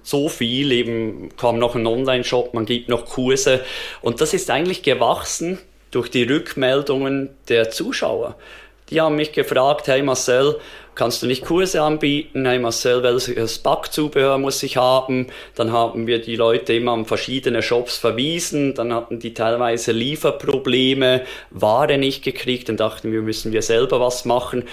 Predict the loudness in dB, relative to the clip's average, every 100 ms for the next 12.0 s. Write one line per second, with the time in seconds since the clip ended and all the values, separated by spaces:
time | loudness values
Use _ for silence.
0 | -12 -10 0 2 2 0 0 0 -2 0
1 | -2 -2 -2 -2 -4 -2 -2 -2 -2 -2
2 | -2 -2 -4 -2 0 -2 -4 -14 -20 -20
3 | -20 -2 2 4 2 -2 -8 -6 0 0
4 | 2 2 2 0 -8 -6 0 2 2 2
5 | 2 2 0 -4 -4 -4 -6 -4 -4 -2
6 | -2 -4 -6 -8 -6 -6 -10 -20 -20 -8
7 | -4 -2 -2 -4 0 2 2 0 0 0
8 | 0 0 0 0 0 0 -2 0 2 2
9 | 2 0 -4 -2 0 0 0 -2 -2 -4
10 | -4 -4 -2 -2 -4 -4 -4 0 0 0
11 | 0 0 0 -4 -4 -6 -2 -4 -4